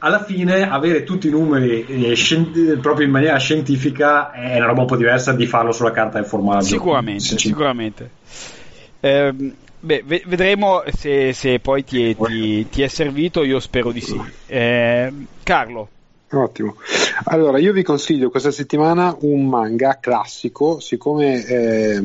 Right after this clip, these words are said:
Speaker 3: però ero ancora un po' in astinenza dalla fine di The Last Dance su Netflix, eh, vi consiglio un, eh, un manga a tema pallacanestro che è Slam Dunk. Ormai è uscito da qualche anno, è stato già completato, quindi c'è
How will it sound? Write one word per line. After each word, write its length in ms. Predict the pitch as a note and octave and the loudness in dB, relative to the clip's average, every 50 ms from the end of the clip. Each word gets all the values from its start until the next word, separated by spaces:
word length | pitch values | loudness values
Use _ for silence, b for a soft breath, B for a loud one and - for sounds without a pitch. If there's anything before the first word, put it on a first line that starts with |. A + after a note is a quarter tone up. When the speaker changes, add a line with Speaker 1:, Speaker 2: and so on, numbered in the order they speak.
| F#2+ | -2
Speaker 3:
però 240 | - B2 B2 B2+ C3 | -2 0 0 2 2
ero 220 | A#2+ B2+ C3 B2+ | 2 2 2 2
ancora 320 | A#2+ A2+ A2+ - D3 C#3 C3 | 0 0 0 0 0 0 0
un 100 | B2 A#2 | -2 -2
po' 120 | - C#3+ C3+ | -2 -2 0
in 80 | B2+ | 0
astinenza 500 | A#2+ - - - B2+ B2+ B2+ B2 A#2+ - | -2 -4 -4 -4 0 0 0 0 0 -2
dalla 200 | G#2+ A2+ A2 A2 | -2 -2 -2 -2
fine 380 | - - - B2 A#2+ A#2 A#2 A2 A2 G#2 G2 | -4 -6 -6 -4 -4 -2 -4 -6 -6 -8 -4
di 260 | G#2 A2+ A2+ A2+ A2 | 0 2 2 2 2
The 120 | G#2 A2 | 2 0
Last 260 | G#2+ A2+ A#2 - - | 0 0 0 -2 -2
Dance 500 | A#2+ A#2 A2+ A#2 A2+ A2 G#2+ - - G#2+ | -2 0 0 -2 -2 -6 -6 -8 -8 -6
su 200 | G#2 - - B2+ | -6 -4 -2 -2
Netflix, 600 | B2 A2+ G2+ - - - C#3 C#3+ - - - E3 E3 B B B B B B B B B B | 0 0 -2 -4 -4 -4 -4 -4 -4 -4 -4 -4 -4 B B B B B B B B B B
eh, 1000 | - D3 C#3+ C3 B2 B2 A#2+ A#2+ A#2 A2+ A2 A2 A2 G#2+ G#2+ G#2+ G#2 G#2 G#2 G#2 G#2 | -2 0 2 2 2 2 2 2 2 2 2 2 2 2 2 2 2 2 2 2 2
vi 80 | A#2 A#2+ | 0 0
consiglio 380 | - C3+ B2 - D#3 D3 C#3 | 0 0 0 2 2 2 4
un, 160 | C3 B2+ B2+ B2+ | 4 2 2 2
eh, 600 | B2 A#2+ A#2+ A#2 B2 A2+ A2 A2 G#2+ G#2 G2+ G2+ | 2 4 4 4 4 4 4 4 2 2 2 2
un 140 | G#2 A#2+ C3 | 2 0 2
manga 260 | C3 C3 C3+ B2+ A#2+ | 2 0 0 0 -2
a 40 | A#2 | -2
tema 220 | - - B2+ A#2+ | -2 -2 -2 -2
pallacanestro 760 | - - B2 A#2+ B2+ - - D3 B2 A#2 G#2+ - - - B2+ | 0 0 0 0 0 -2 -2 -4 -4 -4 -4 -4 -4 -4 -4
che 220 | - - A#2 G#2+ G#2 | -2 -2 -2 0 0
è 40 | G#2+ G#2 | 0 0
Slam 300 | G2+ A2+ A2+ A2+ A2 G#2+ | 0 0 0 0 -2 -4
Dunk. 480 | G2 F#2 F2+ F2 F2 F2+ - - G#2+ - b b b b b b b b b b b - | -6 -4 -6 -6 -8 -12 -12 -12 -12 -12 b b b b b b b b b b b -4
Ormai 320 | A#2 A#2 A#2 C3 C#3 C#3+ | -2 0 2 4 4 4
è 20 | |
uscito 360 | B2+ - - - C3 A#2 - A#2+ | 2 0 0 -2 -2 0 0 0
da 420 | A2+ A2 A2 A2 A2+ A2 A2 A#2 - | 2 2 4 4 4 4 2 0 0
qualche 320 | - A2+ G#2 G2 - B2 | -2 -4 -2 -2 -4 -4
anno, 280 | A2+ A2 A#2+ B2+ B2 A2+ | -2 0 0 0 0 -2
è 20 | |
stato 220 | - A2 - - G#2+ | -4 -4 -4 -4 -2
già 200 | G#2 A2 G#2 G#2 | 0 0 0 0
completato, 680 | - - G#2+ G2 - A#2+ A2+ - A2+ A#2 A2+ - G2+ | -2 -6 -8 -4 -2 -2 0 0 0 0 0 -2 -4
quindi 220 | - A2+ G#2+ G#2 G#2 | -4 -2 -2 -2 -4
c'è 200 | - - G2+ | -4 -6 -6